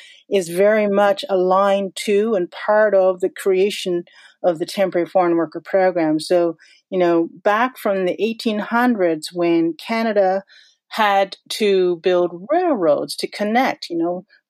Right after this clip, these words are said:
towns dotted across the landscape, the people that they needed to build the railroads, the labor that was required, Canada set up a migrant worker program to bring in Chinese workers to do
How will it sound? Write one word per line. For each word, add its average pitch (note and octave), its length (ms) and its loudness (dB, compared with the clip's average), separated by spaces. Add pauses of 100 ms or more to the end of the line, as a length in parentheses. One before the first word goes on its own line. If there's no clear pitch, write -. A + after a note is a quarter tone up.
towns F#3 520 0
dotted F3+ 400 2
across E3+ 600 -2 (320)
the F#3 140 0
landscape, F#3 840 0 (800)
the F#3 200 -2
people C#4 460 0
that A3 180 -2
they F#3 120 0
needed G3 440 0
to F3 120 -6
build F#3+ 480 2
the F3+ 140 -4
railroads, E3 680 -4 (260)
the F#3+ 80 2
labor A3 640 2
that - 180 -6
was F3 180 -6
required, F3+ 760 -2 (540)
Canada A3 440 0
set G#3+ 280 0
up G3 160 0
a F3+ 60 -2
migrant F#3 440 0
worker F#3+ 240 -2
program F#3+ 560 2
to F3 100 -4
bring F3+ 240 0
in F3 200 -2
Chinese F#3+ 600 -6
workers G3 640 -2
to E3+ 120 -4
do A3 440 -2